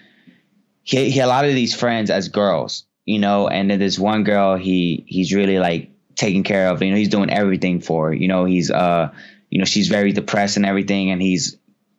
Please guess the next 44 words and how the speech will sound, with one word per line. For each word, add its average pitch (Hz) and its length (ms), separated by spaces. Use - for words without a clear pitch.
you 113 120
know, 104 100
going 110 280
out 101 180
there, 101 500
picking 101 280
out 95 160
the 101 60
grass 95 500
and 98 80
everything, 92 380
making 92 180
her 95 100
look 95 160
nice. 90 540
Um, 90 560
you 120 80
know, 104 100
helping 104 300
her 104 60
get 98 200
friends 95 320
and 98 100
everything, 95 380
like, 92 200
just 117 360
there 107 240
for 95 520
her, 95 440
you 101 100
know 101 80
what 101 60
I'm 104 60
saying? 104 320
And, 92 160
and 95 180
there 101 180
for 101 180
her 90 100
other 87 200
friends 101 360
and, 90 140
like, 87 280
for 82 280